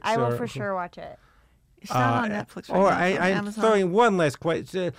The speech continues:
Speaker 2: Uh, oh, man, the accent. Did you learn it for that? The coach, the this?
Speaker 3: That, uh,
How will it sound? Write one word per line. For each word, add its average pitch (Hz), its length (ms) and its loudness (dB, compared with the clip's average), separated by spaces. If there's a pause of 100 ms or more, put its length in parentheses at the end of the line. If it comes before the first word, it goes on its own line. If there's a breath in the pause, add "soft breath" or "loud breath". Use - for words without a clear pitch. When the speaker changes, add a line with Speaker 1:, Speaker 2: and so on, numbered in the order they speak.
(260 loud breath)
Speaker 2:
Uh, - 180 0
oh, 170 220 4
man, 156 400 2
the 156 180 2
accent. 147 720 0
Did 127 160 -4
you 135 100 0
learn 165 240 0
it 160 140 -4
for - 100 -8
that? 156 640 0
The 113 100 -2
coach, 165 640 -2
the 123 80 -4
this? 151 680 -4
Speaker 3:
That, 220 260 -8 (140)
uh, 196 380 0